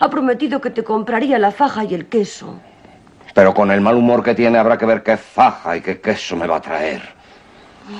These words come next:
Speaker 1: Bueno, tú no te metas con tu amigo, que el pobre tiene que quedarse aquí de responsable hasta que tú vuelvas. Oye, pero qué drama tan terrible.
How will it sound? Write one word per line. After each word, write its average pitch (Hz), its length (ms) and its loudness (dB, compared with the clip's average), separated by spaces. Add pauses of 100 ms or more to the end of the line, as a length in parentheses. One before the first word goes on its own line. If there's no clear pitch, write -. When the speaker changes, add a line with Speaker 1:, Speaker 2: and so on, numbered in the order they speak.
(100)
Speaker 1:
Bueno, 262 240 -4
tú 285 140 -4
no 330 120 2
te 269 80 -4
metas 269 280 0
con 240 160 -6
tu 262 40 2
amigo, 277 320 0
que - 80 -2
el 254 80 -4
pobre 277 280 0
tiene 233 200 -2
que 196 120 -12
quedarse 240 360 -2
aquí 240 220 -6
de 233 80 0
responsable 226 640 -2
hasta 240 220 -4
que 233 80 -6
tú 277 160 -2
vuelvas. 180 420 -2 (440)
Oye, - 260 -10
pero 254 180 -6
qué 254 140 -8
drama 262 320 -4
tan 233 160 -8
terrible. 359 720 -4